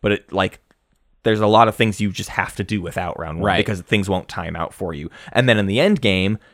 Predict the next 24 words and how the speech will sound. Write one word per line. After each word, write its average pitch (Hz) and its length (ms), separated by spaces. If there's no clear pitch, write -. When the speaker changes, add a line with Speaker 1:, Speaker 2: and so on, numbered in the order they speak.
Speaker 1:
it 107 120
is 101 100
still 135 240
that 113 140
thing 127 180
of, 95 80
like, 90 300
I 127 120
have 160 280
one 107 340
unit 90 360
that - 140
can 87 140
actually 85 440
achieve 90 320
anything 107 340
for 123 220
me. 143 200
And 107 140
so 117 120
if 101 100
the 101 100
objectives 110 500
aren't - 460